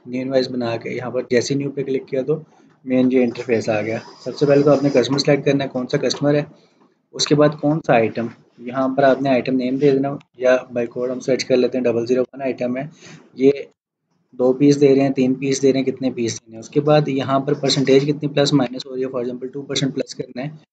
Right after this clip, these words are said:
और ये cost price, यहाँ पर basically आपकी cost price आ रही है तो इधर से आप mention कर लेंगे ये वन ट्वेंटी वाला है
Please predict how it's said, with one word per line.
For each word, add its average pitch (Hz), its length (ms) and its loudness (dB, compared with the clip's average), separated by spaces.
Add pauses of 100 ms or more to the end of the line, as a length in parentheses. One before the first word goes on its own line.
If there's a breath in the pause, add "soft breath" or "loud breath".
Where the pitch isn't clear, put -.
(220)
और 135 120 0
ये 147 200 4
cost 143 460 0
price, 110 340 -4
यहाँ 135 200 -2
पर 147 120 -6
basically 151 480 4
आपकी 135 180 0
cost 127 340 -8
price 127 240 -2
आ 117 140 4
रही 120 160 -2
है 151 80 -2
तो - 440 -10
इधर 131 100 0
से 151 140 4
आप 139 160 4
mention 131 280 -4
कर 143 140 -2
लेंगे 143 220 0
ये 143 120 2
वन 131 240 -4
ट्वेंटी 127 360 -6
वाला 139 260 2
है 151 220 0